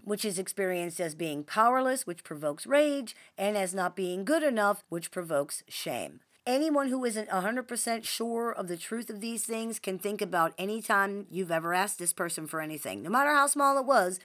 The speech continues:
and remember the person's reaction to being asked for something. They are absolutely incensed and offended. "How dare you? How dare you?"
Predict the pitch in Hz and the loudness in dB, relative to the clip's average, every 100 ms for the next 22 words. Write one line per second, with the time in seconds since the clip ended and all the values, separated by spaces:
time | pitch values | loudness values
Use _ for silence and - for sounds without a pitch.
0 | - 208 185 185 214 233 233 208 190 190 | -4 0 0 0 0 -4 -2 0 0 -2
1 | 170 180 196 202 - 165 165 160 160 147 | -4 2 4 4 0 -8 -8 -6 -6 -4
2 | 151 165 - 139 - 139 - 80 - - | -4 -4 -6 -8 -6 -8 -10 -14 -18 -20
3 | - - 180 185 175 180 175 160 151 170 | -20 -2 2 2 2 2 2 0 4 6
4 | 220 226 226 233 208 208 190 190 190 196 | 6 0 -6 -6 -2 -2 -2 -4 -6 -4
5 | 170 - 185 156 - - - 160 156 - | -4 -4 -4 -6 -12 -12 -8 -6 -6 -4
6 | 147 135 98 - _ - - 208 277 254 | -4 -6 -10 -14 _ -8 4 6 6 4
7 | 214 226 233 175 143 156 147 123 98 _ | 0 2 2 -2 -4 -2 -2 -4 -10 _
8 | _ _ - 220 285 311 175 214 208 185 | _ _ 0 6 6 6 0 0 2 0
9 | 151 131 127 107 | -2 -4 -4 -8